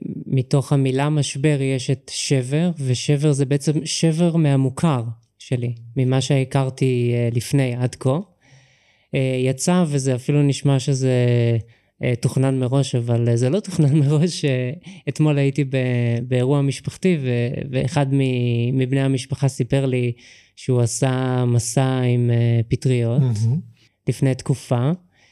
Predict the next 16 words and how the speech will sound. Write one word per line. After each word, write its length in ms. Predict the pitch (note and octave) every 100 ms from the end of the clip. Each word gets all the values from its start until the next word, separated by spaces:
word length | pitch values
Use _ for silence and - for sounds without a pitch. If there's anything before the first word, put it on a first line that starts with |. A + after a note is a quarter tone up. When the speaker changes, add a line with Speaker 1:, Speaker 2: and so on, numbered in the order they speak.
| _ _ _ _
Speaker 1:
והוא 300 | C3 B2 B2
סיפר 460 | A#2+ C3+ A#2+ G#3+ A3+
שה-, 800 | - C#3+ B2+ B2 B2 B2 B2 B2
בעקבות 380 | B2+ B2 D3 E3
המסע 460 | F3 C#3+ - D#3 F#3+
הזה, 420 | F3 D3+ D3 E3 G3 _ _ _ _
הוא 280 | F3+ C3+ B2+
חווה 580 | - C#3 A#2+ D3 D#3+ D#3 -
איזושהי 400 | D3+ D#3+ - C#3
תחושה 360 | - C3+ C#3+
של 160 | C#3 D#3
משבר 640 | C3 B2 C3 C3 D3 D3 E3 _ _ _ _
בזהות 580 | C3+ C#3+ C3 C3 F#3 F#3
שלו. 400 | - B2+ B2 D3
Speaker 2:
מהמם. 160 | D3 B2 A2+ - _ _
Speaker 1:
בעצם 480 | C#3 C#3 - D#3 D#3